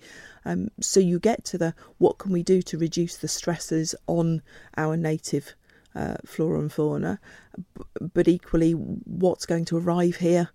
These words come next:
that we weren't expecting, and how does that slot into our changing ecosystem? There has never been a time in the whole time that humans have been on the planet that the ecosystems around them will have changed so rapidly. Um, fortunately, we, you know, we have a reasonable amount of knowledge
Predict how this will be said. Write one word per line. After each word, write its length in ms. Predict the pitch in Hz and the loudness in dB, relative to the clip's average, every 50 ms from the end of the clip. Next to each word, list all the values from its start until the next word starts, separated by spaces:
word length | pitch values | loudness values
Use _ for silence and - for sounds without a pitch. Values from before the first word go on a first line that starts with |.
| - - - - _ | -14 -20 -20 -20 _
that 160 | - 151 - 175 | 0 0 4 4
we 100 | 170 165 | 4 4
weren't 320 | 175 170 170 165 - - | 4 2 0 0 -2 -2
expecting, 500 | 175 - - - - - 214 - 170 160 | -6 -4 -2 -2 -4 -2 -2 -2 -2 -2
and 120 | 160 165 | -2 -2
how 260 | 160 - - 190 202 190 | -4 -4 -2 -2 -2 0
does 200 | - 170 175 - | -2 -2 -2 -2
that 180 | - - - | -4 -6 -4
slot 260 | - - 175 170 - | -6 -6 -6 -4 -2
into 280 | 185 175 185 180 - 180 | -2 0 0 -2 -2 -4
our 80 | 180 170 | -6 -4
changing 420 | - - 165 165 165 175 175 220 | -4 -2 -4 -2 -2 -2 -2 -2
ecosystem? 480 | 247 - 180 175 - 165 - - 165 160 | -2 -2 -4 -6 -6 -8 -8 -6 -2 0
There 140 | 175 180 180 | 2 2 2
has 120 | 170 - | 2 0
never 360 | 175 170 175 180 175 180 175 | 0 0 0 0 2 0 0
been 180 | 175 - 175 175 | 0 0 0 -2
a 60 | 170 | -2
time 400 | - - 180 175 170 165 160 156 - - - - - - _ | -4 -4 -4 -4 -2 -2 -4 -4 -8 -12 -20 -20 -20 -16 _
in 320 | - 170 170 170 165 - - _ _ _ _ _ _ _ | -2 0 2 2 0 -2 -6 _ _ _ _ _ _ _
the 160 | - 165 175 175 | -2 0 2 4
whole 220 | - 185 175 175 | 6 6 4 6
time 220 | - - 165 165 | 4 2 0 0
that 100 | 160 175 | 0 -2
humans 400 | - - 202 196 185 170 165 170 | 0 2 4 4 6 4 2 2
have 160 | - 170 - - | 0 -2 2 2
been 160 | 185 185 180 | 2 2 2
on 100 | 170 165 | 0 0
the 80 | 156 | -4
planet 420 | - - - 285 285 190 69 - - _ - - - - - _ - | -6 -6 -6 -4 -2 -2 -2 -2 -6 _ -18 -20 -20 -20 -20 _ 0
that 220 | 196 170 - - | 0 2 2 2
the 200 | 185 175 185 190 | 0 0 0 -2
ecosystems 800 | - - 170 170 - - 180 - - - 160 165 170 180 - 165 | -2 -2 -4 -4 -4 -4 -6 -6 -4 -4 -4 -4 -4 -4 -4 -4
around 280 | 175 175 202 208 190 | -4 -2 -2 -2 -2
them 120 | 180 170 170 | 0 0 0
will 120 | 170 170 | 0 0
have 120 | 175 - - | 0 -2 -6
changed 380 | - - 175 180 185 180 - | -8 -4 -2 0 0 0 -2
so 160 | - - 202 | -4 -4 -2
rapidly. 640 | 196 202 226 247 - - - - - - - 180 - _ - - - - - _ _ | -2 -2 -4 -6 -6 -8 -8 -6 -6 -6 -6 -8 -10 _ -20 -20 -20 -20 -20 _ _
Um, 240 | - 165 165 165 - - _ _ _ _ _ _ - | -4 -2 -2 -2 -4 -6 _ _ _ _ _ _ -12
fortunately, 440 | - - 196 - - - 175 160 185 | -2 0 0 0 2 0 0 0 0
we, 80 | 165 104 190 | -2 0 0
you 60 | 165 | 0
know, 60 | 147 | 0
we 100 | 180 175 | -2 -4
have 160 | - 190 165 | -4 -4 -4
a 60 | 160 | 0
reasonable 380 | 151 175 175 175 180 175 165 165 | 2 2 2 2 2 0 -2 0
amount 280 | 165 175 170 165 - - | 0 0 -2 -2 -4 -4
of 80 | 165 | -2
knowledge 540 | 170 170 196 233 202 139 160 - - - - | 0 0 2 2 2 0 0 -2 -6 -10 -14